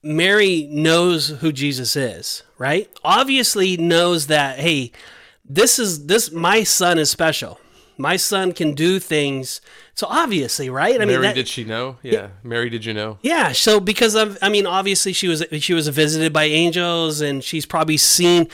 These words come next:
Speaker 1: and heard her son talk. I mean, at twelve years old, he's in the temple and he's
Speaker 2: Mm-hmm.
Speaker 1: teaching these rabbis, you know? So she knows that something's up. So, you know, did she actually expect he's gonna do something? I don't know. I mean, that's, that's kind of the question
Speaker 2: But
Speaker 1: that
Speaker 2: why
Speaker 1: I have.
Speaker 2: now?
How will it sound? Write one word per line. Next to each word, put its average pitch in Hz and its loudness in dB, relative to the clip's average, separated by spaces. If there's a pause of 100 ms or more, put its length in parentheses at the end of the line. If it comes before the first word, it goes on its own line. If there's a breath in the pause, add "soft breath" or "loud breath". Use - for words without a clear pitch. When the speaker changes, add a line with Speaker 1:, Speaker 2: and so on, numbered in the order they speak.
(280 loud breath)
Speaker 1:
and 147 0
heard 180 2
her 160 -2
son 156 -2
talk. 180 -2
I - 2
mean, 151 2 (100)
at 151 0
twelve 170 -2
years 151 -2
old, 160 0
he's 147 -2
in 143 0
the 135 -2
temple 175 0
and 147 2
he's 135 -2
Speaker 2:
Mm-hmm. 123 -8
Speaker 1:
teaching 175 0
these 135 -2
rabbis, 165 0
you 165 0
know? 175 -2 (420 loud breath)
So 175 2
she 240 0
knows 185 2
that 156 0
something's 143 -4
up. 127 2
So, 139 0 (400 loud breath)
you 156 0
know, 147 2
did 160 -2
she 175 0
actually 175 0
expect 165 -4
he's 165 -6
gonna 151 0
do 147 0
something? 185 -2
I 185 -2
don't 233 0
know. 247 0
I 127 -2
mean, 127 -4
that's, 170 -2
that's 165 -4
kind 190 -4
of 170 -2
the 127 -10
question 123 -8
Speaker 2:
But - -2
Speaker 1:
that 127 -4
Speaker 2:
why 160 4
Speaker 1:
I 185 4
have. 151 -2
Speaker 2:
now? 95 -12